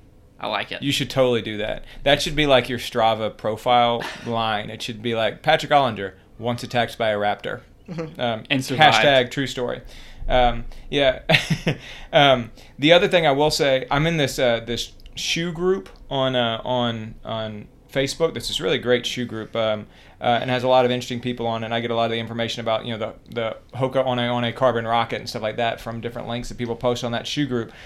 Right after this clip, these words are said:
Speaker 2: Um, but, uh, a lot of people on that group had jokingly said, "I wanna know what kind of shoes the guy was wearing." Um, because, I mean, he killed a mountain lion with his foot. I mean, so what kind of shoes did he have on?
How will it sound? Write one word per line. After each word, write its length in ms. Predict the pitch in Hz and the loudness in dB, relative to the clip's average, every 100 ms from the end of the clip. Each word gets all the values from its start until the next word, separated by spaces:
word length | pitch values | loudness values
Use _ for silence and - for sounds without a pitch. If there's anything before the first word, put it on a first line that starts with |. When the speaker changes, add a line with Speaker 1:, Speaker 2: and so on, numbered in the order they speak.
| - - | -16 -2
Speaker 2:
Um, 340 | 127 120 113 - | 2 2 2 -10
but, 280 | 123 131 123 | -2 4 6
uh, 280 | 120 113 - - - | 6 2 -2 -10 -4
a 60 | 127 | 2
lot 200 | 131 151 | 6 4
of 60 | |
people 180 | 151 135 | 4 0
on 120 | 123 | 0
that 180 | 120 110 | 0 -2
group 280 | - 135 123 | -2 -4 -2
had 120 | 113 | -4
jokingly 320 | 117 117 120 107 | -2 -2 -4 -8
said, 220 | 107 104 - | -6 -4 4
"I 80 | 151 | 4
wanna 180 | 156 117 | 4 0
know 60 | |
what 80 | 104 | -2
kind 160 | - 104 | -4 -6
of 200 | 98 - - | -6 -10 -12
shoes 240 | - 127 | -6 -6
the 60 | 107 | -4
guy 160 | 104 101 | -8 -10
was 120 | - | -12
wearing." 260 | - - 135 - - - - - - - | -12 -12 -14 -16 -16 -14 -14 -18 -12 -2
Um, 440 | 123 113 110 - | 0 0 -2 -4
because, 500 | 127 123 127 117 113 | -6 2 4 4 2
I 60 | 143 | -4
mean, 140 | 135 | -2
he 120 | 127 | -2
killed 260 | 127 151 131 | 0 0 2
a 40 | |
mountain 280 | 117 127 - | 2 0 -2
lion 280 | 110 107 107 | -4 -2 -4
with 100 | 104 | -8
his 160 | 110 - | -8 -4
foot. 340 | 151 135 - 113 | 0 0 -2 -8
I 40 | |
mean, 220 | 113 110 | -8 -6
so 240 | 107 113 110 | -2 -2 0
what 220 | 117 117 | -2 -2
kind 120 | 127 | 0
of 80 | 123 | -2
shoes 220 | 165 175 | -2 -4
did 80 | 110 | -2
he 60 | 110 | -2
have 200 | 104 98 | 0 -2
on? 200 | - | -4